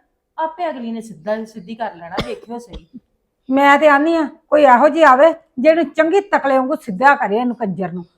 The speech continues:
Speaker 2: ਬਹੁਤ ਹੁਣ ਇਹ ਨਾ ਅੰਤਰਵਾਦੀਆਂ ਕਰ ਲੱਗ ਪਿਆ। ਬਲਜੀਤ, ਤੂੰ ਆਨੀ ਆ ਨਾ, ਨਹੀਂ, ਏਦਾਂ ਇਹਨੇ ਨਾ ਹੌਲੀ ਹੌਲੀ ਵਿਗੜਦੇ ਵਿਗੜਦੇ ਸਾਡੇ ਹੱਥਾਂ ਚੋਂ ਨਿਕਲ ਜਾਣਾ, ਜਿੱਦਾਂ ਇਹ ਬੋਲਦਾ ਗਾੜੀ ਸਾਡੇ।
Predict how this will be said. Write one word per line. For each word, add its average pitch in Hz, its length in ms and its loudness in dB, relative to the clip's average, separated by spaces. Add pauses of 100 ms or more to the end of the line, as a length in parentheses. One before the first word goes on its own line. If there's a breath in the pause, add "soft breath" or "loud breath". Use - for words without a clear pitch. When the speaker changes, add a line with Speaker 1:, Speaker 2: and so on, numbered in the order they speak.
(120)
Speaker 2:
ਬਹੁਤ 269 360 6
ਹੁਣ 330 200 4
ਇਹ 269 140 0
ਨਾ 311 180 -4 (220)
ਅੰਤਰਵਾਦੀਆਂ 269 640 2
ਕਰ 285 180 4
ਲੱਗ 226 160 -2
ਪਿਆ। 254 160 0
ਬਲਜੀਤ, 262 340 -6
ਤੂੰ 285 220 0
ਆਨੀ 294 240 0
ਆ 311 60 -4
ਨਾ, 349 240 -4
ਨਹੀਂ, 294 260 -4 (260 soft breath)
ਏਦਾਂ 285 320 2
ਇਹਨੇ 311 160 -4
ਨਾ 339 200 0
ਹੌਲੀ 285 220 2
ਹੌਲੀ 320 160 0
ਵਿਗੜਦੇ 262 420 -2
ਵਿਗੜਦੇ 269 300 -2
ਸਾਡੇ 302 160 0
ਹੱਥਾਂ 302 300 -4
ਚੋਂ 311 120 -4
ਨਿਕਲ 302 280 4
ਜਾਣਾ, 196 320 -4 (480)
ਜਿੱਦਾਂ 269 260 4
ਇਹ 269 80 2
ਬੋਲਦਾ 240 400 2
ਗਾੜੀ 214 300 0
ਸਾਡੇ। 165 240 -8